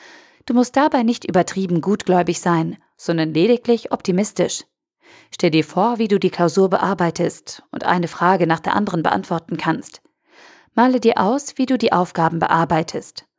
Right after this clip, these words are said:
und zwar im Detail und so genau wie möglich. Schließ deine Augen und sieh dir selbst beim Schreiben zu. Diese Methode wirkt Wunder, bekämpft Prüfungsangst und verbessert dein Selbstvertrauen. Tipp Nummer sieben.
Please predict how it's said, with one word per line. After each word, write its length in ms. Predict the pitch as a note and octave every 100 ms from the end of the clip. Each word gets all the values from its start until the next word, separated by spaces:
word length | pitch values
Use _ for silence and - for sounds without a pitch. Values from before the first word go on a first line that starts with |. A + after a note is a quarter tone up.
| _ _
und 200 | F3+ D#3+
zwar 260 | - F3+ E3+
im 80 | E3
Detail 540 | E3 - G#3+ F#3+ D#3 _ _ -
und 160 | A#3 A3
so 80 |
genau 400 | F#3 F3+ F#3+ C4+
wie 100 | G#3
möglich. 580 | F3 E3 - - - - _ _ _ _ _ _ _ -
Schließ 300 | - C#4 -
deine 260 | A#3 G#3
Augen 400 | - F#3 A3 C4+
und 200 | - A3+
sieh 140 | A3 A3+
dir 140 | G#3+
selbst 400 | F3 E3+ E3 -
beim 140 | - -
Schreiben 400 | - F3 E3+ D#3
zu. 380 | - D#3 - _ _ _ _ _ -
Diese 260 | F#3 E3 F3
Methode 440 | - - F#3+ D#3+
wirkt 260 | E3 - F#3
Wunder, 400 | A3+ G3+ E3+ - _ _ _ -
bekämpft 480 | G#3+ - B3 -
Prüfungsangst 840 | - D4 D4+ A#3 - F3+ F3+ - - _ -
und 220 | G#3+ C4+
verbessert 480 | - G#3 F3+ F3 F3
dein 140 | D#3+
Selbstvertrauen. 760 | E3 D#3 - F3 - D#3+ D#3 - _ _ _ _ _ _ _ _ _ _ _ _ _ _ _ _ _ _
Tipp 220 | - G3
Nummer 260 | F3 E3+ D#3+
sieben. 440 | F#3+ A3 E3 -